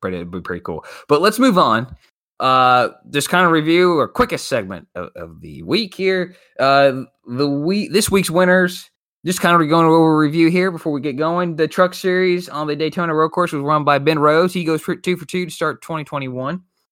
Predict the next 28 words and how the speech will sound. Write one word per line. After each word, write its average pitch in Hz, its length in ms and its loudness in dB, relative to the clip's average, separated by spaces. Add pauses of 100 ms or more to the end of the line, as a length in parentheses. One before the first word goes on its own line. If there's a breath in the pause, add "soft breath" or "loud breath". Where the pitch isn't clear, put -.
(480)
Uh, 127 120 0
the 151 140 -2
Xfinity 185 320 0
Series 185 320 2
was 151 140 0
won 170 160 2
by 151 160 2
Ty 170 380 2
Gibbs. 175 460 2
We'll 170 240 0
talk 160 300 -2
about 170 340 2
that, 165 280 0
how 151 140 4
shocking 151 500 -6
that 156 180 -8
was. 139 420 -4 (440)
And 156 120 -2
then 202 120 0
the 190 80 -2
Cup 226 200 2
Series, 156 460 0
Christopher 196 480 0
Bell 175 560 4 (380)
arguably 175 540 -2
pulled 170 200 4
the 170 120 4
upset 147 420 2